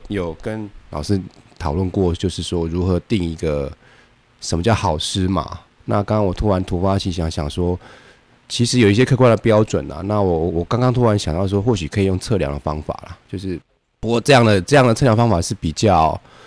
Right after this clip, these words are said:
相对来说是比较昂贵的啦。那其实我们有时候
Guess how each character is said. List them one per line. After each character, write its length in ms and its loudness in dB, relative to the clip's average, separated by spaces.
相 200 -2
对 60 4
来 100 4
说 120 2
是 80 2
比 60 -2
较 140 0
昂 260 -6
贵 200 -2
的 140 -8
啦。 160 -14
那 100 -6
其 120 -4
实 120 -2
我 100 2
们 180 0
有 100 0
时 160 -2
候 540 2